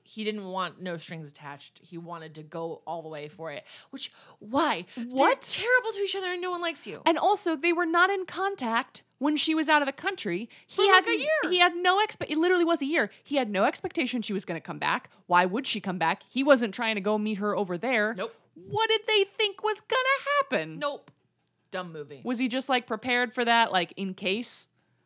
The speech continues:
Speaker 1: Ugh.
Speaker 2: Just be like, "I'm gonna base my whole life around the fact that, like, maybe she'll come visit me one day."
Speaker 1: Ugh. The only funny part of this movie were the two old men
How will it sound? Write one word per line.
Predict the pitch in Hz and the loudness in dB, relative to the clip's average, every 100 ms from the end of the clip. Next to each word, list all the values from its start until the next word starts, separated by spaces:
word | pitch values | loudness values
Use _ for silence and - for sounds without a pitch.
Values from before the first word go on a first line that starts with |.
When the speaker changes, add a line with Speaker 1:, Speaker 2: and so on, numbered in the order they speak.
| _ _ | _ _
Speaker 1:
Ugh. | 185 190 | -20 -12
Speaker 2:
Just | 202 208 | -8 0
be | |
like, | 202 185 | 2 2
"I'm | 220 | 0
gonna | 220 | 0
base | 214 226 226 | 0 0 2
my | 226 | 4
whole | 240 240 | 4 4
life | 254 285 196 | 4 2 2
around | 190 196 | 0 0
the | |
fact | 202 202 202 | 4 4 4
that, | 185 | 0
like, | 180 165 | 0 -2
maybe | 160 156 160 180 190 | -10 -6 -6 -4 -4
she'll | - 214 | 0 0
come | 214 247 240 | 0 0 0
visit | 277 220 160 | -2 -2 -2
me | 165 | -4
one | 160 160 | -4 -4
day." | 156 160 269 | -2 0 0
Speaker 1:
Ugh. | 254 233 233 - - - _ _ _ _ _ _ _ _ _ _ _ _ - | 0 -2 -6 -14 -20 -20 _ _ _ _ _ _ _ _ _ _ _ _ -12
The | 269 | -8
only | 269 403 | -8 -8
funny | 349 277 247 | -8 -8 -6
part | 220 202 | -8 -8
of | |
this | 208 - | -10 -12
movie | 196 165 160 _ _ _ - | -14 -14 -18 _ _ _ -12
were | 214 | -10
the | 196 | -10
two | 196 262 262 | -10 -10 -6
old | 240 208 | -6 -6
men | 196 196 196 | -6 -6 -10